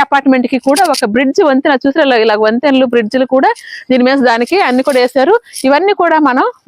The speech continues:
మాట్లాడుకుంటూ చూసేద్దామండి. ఇది చూడండి, చక్కటి గ్రాస్ కూడానండి, ఎంత బాగా గ్రాస్ కూడా వేశారు. ఎక్కడికక్కడ గ్రాస్, లైట్స్, పెద్ద పెద్ద మొక్కలు, ఇంకా మిగతా విశేషాలన్నీ కూడా మనం ఒక రౌండ్ తిరిగేద్దాం.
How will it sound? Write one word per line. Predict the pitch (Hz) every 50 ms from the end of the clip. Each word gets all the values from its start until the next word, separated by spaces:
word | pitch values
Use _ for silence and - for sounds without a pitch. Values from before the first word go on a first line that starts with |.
| 254 233
మాట్లాడుకుంటూ | 254 - 285 269 269 277 277 254 254 - 440 539 - - _ _ _ _ _ -
చూసేద్దామండి. | - 311 - 381 277 262 277 269 254 254 247 247 262 302 302 _ _ _ _ - 240
ఇది | 240 -
చూడండి, | - 285 294 - 247
చక్కటి | - - - 294 302 247 220
గ్రాస్ | 226 214 208 233 269 - - -
కూడానండి, | 403 403 359 320 294 285 269 262 294 320 302 285
ఎంత | 226 226 - 208 208
బాగా | 214 233 262 240 214
గ్రాస్ | 214 208 208 233 262 - - 294
కూడా | 277 285 277 262
వేశారు. | 240 247 - 285 254 233 208
ఎక్కడికక్కడ | - 226 226 233 220 220 220 202 202
గ్రాస్, | 208 202 202 214 226 - - 240 233 226 214
లైట్స్, | 202 208 226 240 - - 247 254 262 _ _ - - - -
పెద్ద | 220 202 202 - 269
పెద్ద | 254 226 220 226 277 262 247
మొక్కలు, | 214 208 - - 247 240 240 254 262 - _ _ _ - 247
ఇంకా | 262 285 254 247
మిగతా | 240 247 - 285 277 269 262
విశేషాలన్నీ | - 277 262 262 - 285 262 254 233 233 240 247 262 269 262 262
కూడా | 247 254 247 247
మనం | 240 254 302 523 571 - - _ _ _ _ - 233
ఒక | - - 220 214 214
రౌండ్ | 214 240 277 311 294 -
తిరిగేద్దాం. | 285 277 262 285 277 247 247 277 311